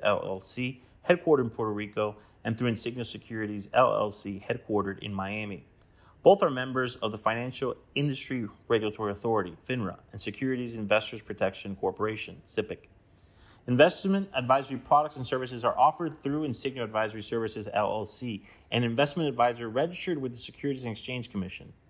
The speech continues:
In Uruguay, advisory services are offered through Insignia International Asesores de Inversión Uruguay, S A,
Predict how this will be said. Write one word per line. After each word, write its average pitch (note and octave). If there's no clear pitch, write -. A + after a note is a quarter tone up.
In A#2
Uruguay, B2+
advisory D3
services C3
are A2
offered C3+
through A#2
Insignia C3+
International A#2+
Asesores A#2+
de A2+
Inversión G#2+
Uruguay, C3+
S -
A, A#2+